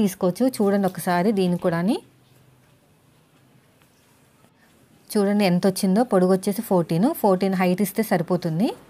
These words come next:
ఫోర్టీన్ హైట్ ఇచ్చేసి మనకి హుక్స్ దగ్గర ఎంత హైట్ ఉంది మన షేప్ బెల్ట్ చెక్ చేసుకోవాలి. ఒక హాఫ్,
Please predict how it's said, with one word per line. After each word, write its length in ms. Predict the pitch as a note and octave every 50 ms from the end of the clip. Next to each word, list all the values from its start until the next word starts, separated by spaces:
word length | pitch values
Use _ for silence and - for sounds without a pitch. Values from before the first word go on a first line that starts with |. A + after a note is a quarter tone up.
| - _ _ - - - - - - - - - - - - - _ - - _ _ _ -
ఫోర్టీన్ 340 | - G3 F#3+ F3+ G3+ G3 F#3+ F3+
హైట్ 180 | F3+ F3+ - F#3
ఇచ్చేసి 360 | - - G#3 G3+ G3 - C#4+ E4+ A4+ - _ _ _ _ _ - G3+ F#3+
మనకి 260 | F#3+ F#3+ G3 F#3+ - B3 A3
హుక్స్ 200 | G3 F#3+ - G#3+ F#3+ G3+
దగ్గర 140 | F#3+ G3+ G3 F#3+ F#3
ఎంత 100 | F3 F3 F#3 F3+ F3+
హైట్ 200 | F3+ F3 - F#3+ F#3
ఉంది 200 | F3+ F3+ F#3 F#3 - - _ _ - F3+
మన 100 | F3 F3 F3 E3+ E3 - - _ _ _ _ _ - -
షేప్ 220 | - G3 F#3 F3 E3
బెల్ట్ 180 | F#3 F3+ F3 - G#3+
చెక్ 180 | - F#3+ F#3 - F#3
చేసుకోవాలి. 460 | F3 - - - E3 D3+ D3+ D3 D#3 - _ _ _ _ _ _ _ _ _ _ _ _ _ - F3+
ఒక 80 | F3+ - F3+
హాఫ్, 160 | F3 - -